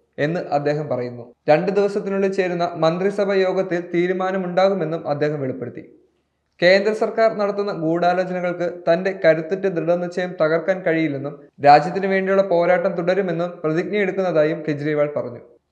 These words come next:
ബ്രിട്ടീഷ് കൊളോണിയൽ ഭരണത്തെക്കാൾ സ്വേച്ഛാധിപത്യമാണ് അദ്ദേഹം അവകാശപ്പെട്ടുകൊണ്ട് കേന്ദ്രത്തിനെതിരെ ആഞ്ഞടിച്ചു. "ഞാൻ ജയിലിൽ നിന്നും ഒരു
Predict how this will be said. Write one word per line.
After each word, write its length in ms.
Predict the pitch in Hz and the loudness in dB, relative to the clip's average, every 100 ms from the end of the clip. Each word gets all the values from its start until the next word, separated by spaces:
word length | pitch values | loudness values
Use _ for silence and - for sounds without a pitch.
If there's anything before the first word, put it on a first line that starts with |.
| _ | _
ബ്രിട്ടീഷ് 420 | 147 160 160 220 | 0 0 2 0
കൊളോണിയൽ 440 | 214 196 196 208 214 | 2 2 2 0 2
ഭരണത്തെക്കാൾ 720 | 202 196 196 196 190 165 165 - | 4 4 4 2 2 0 0 -2
സ്വേച്ഛാധിപത്യമാണ് 840 | 170 180 180 208 214 208 208 190 190 | 0 2 2 0 0 -2 -2 -2 -2
അദ്ദേഹം 600 | - 160 175 180 180 165 | 0 2 2 0 -2 0
അവകാശപ്പെട്ടുകൊണ്ട് 960 | 151 170 180 185 185 190 180 175 180 | 2 4 2 0 -4 -2 -4 -4 2
കേന്ദ്രത്തിനെതിരെ 640 | 180 185 190 196 180 170 170 | 4 4 0 -2 -4 -2 -2
ആഞ്ഞടിച്ചു. 480 | 131 135 127 - - _ _ _ _ _ _ _ _ 165 | -2 -4 -6 -12 -20 _ _ _ _ _ _ _ _ 0
"ഞാൻ 320 | 185 240 190 | 2 2 0
ജയിലിൽ 400 | 175 190 220 214 | 4 4 4 0
നിന്നും 260 | 208 214 180 | -2 -2 -2
ഒരു 200 | 190 | -4